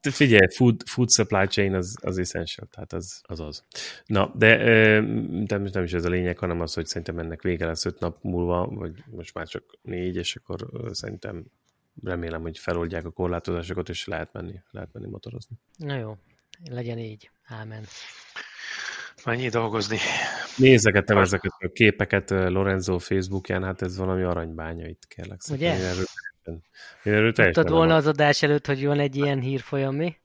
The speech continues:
Speaker 1: Figyelj, hát, ö, én ezt, izé, a instant follow.
Speaker 2: Nem lesz ebből munka.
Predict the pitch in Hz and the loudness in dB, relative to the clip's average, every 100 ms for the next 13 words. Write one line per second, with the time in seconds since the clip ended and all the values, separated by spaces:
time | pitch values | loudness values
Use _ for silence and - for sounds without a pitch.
0 | _ - - - - 101 98 98 92 92 | _ -20 -20 -16 -2 2 4 4 2 0
1 | - 98 95 95 - 95 95 - _ _ | 0 2 2 0 0 0 -2 -4 _ _
2 | 107 87 85 82 85 - 92 90 - - | -10 -10 -8 -10 -12 -6 -2 -2 -4 -4
3 | 101 90 - 87 - - 85 82 180 220 | -2 -2 -6 -8 -4 -2 0 2 4 8
4 | 202 165 180 160 165 165 160 160 156 | 8 8 6 6 6 6 4 4 6